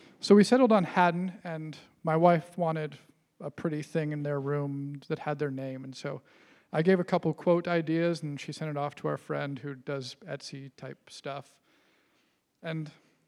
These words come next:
so there's this sign that for years has hung in my son's room. And it's a Charles Spurgeon quote,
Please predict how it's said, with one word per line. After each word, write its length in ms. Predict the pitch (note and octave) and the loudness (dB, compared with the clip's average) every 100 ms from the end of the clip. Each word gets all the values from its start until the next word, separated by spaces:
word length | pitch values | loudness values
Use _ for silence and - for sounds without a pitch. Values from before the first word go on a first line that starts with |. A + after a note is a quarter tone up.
| _ _ - | _ _ -6
so 260 | F#3 E3+ - E3+ | -4 -4 -6 -4
there's 200 | F3 E3+ | -4 -2
this 180 | F3 | -6
sign 460 | - A#3 A#3+ C#3+ C#3 | -6 -4 -4 -4 -10
that 140 | D3+ _ _ | -14 _ _
for 120 | - F3 | -6 -2
years 380 | G3+ D#3+ D3 | 0 0 -2
has 300 | D#3+ D#3 - - _ | -6 -8 -12 -18 _
hung 280 | F3 E3+ D#3+ | 0 0 -2
in 120 | D#3+ | -8
my 280 | C#3+ C#3+ D3 _ _ | -10 -10 -12 _ _
son's 420 | - D#3+ D3+ D#3 | -8 -6 -6 -8
room. 300 | C#3+ C3+ C3+ _ _ _ _ _ _ _ _ _ _ _ _ _ _ _ _ E3 | -10 -10 -12 _ _ _ _ _ _ _ _ _ _ _ _ _ _ _ _ -10
And 80 | |
it's 80 | D3+ | -10
a 60 | D#3+ | -2
Charles 320 | G3 G#3+ G#3 | 2 2 0
Spurgeon 440 | - F3 D#3 D3 | -2 0 0 -2
quote, 360 | C3+ D3+ D3 | -2 -2 -2